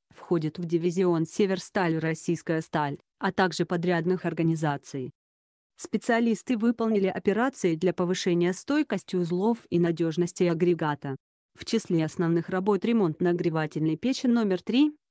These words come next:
фрезеровка станин пяти прокатных клетей Чернова и чистовой групп,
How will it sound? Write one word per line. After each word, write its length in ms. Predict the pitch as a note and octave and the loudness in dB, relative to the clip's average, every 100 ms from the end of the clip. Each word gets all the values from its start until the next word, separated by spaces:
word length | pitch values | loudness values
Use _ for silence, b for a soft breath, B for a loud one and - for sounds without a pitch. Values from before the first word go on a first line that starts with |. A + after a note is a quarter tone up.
| _ | _
фрезеровка 560 | - F3 F3+ F#3 - F3 | -2 0 0 -2 -2 -6
станин 460 | - A#3+ C#4 G#3+ F3+ | 0 2 4 2 0
пяти 260 | F#3 - | -2 -2
прокатных 600 | G3+ F3+ - E3 D#3 D#3 | -4 -4 -2 -2 0 -2
клетей 420 | - G#3+ G3+ F#3 D#3+ | 0 -2 0 0 0
Чернова 500 | G3 F#3+ G3 F3+ F3+ | 0 2 4 4 2
и 160 | F#3+ | 2
чистовой 520 | F3+ E3+ - E3+ F3 | -2 -6 -2 0 0
групп, 340 | E3+ F#3 C#4 | 2 0 -2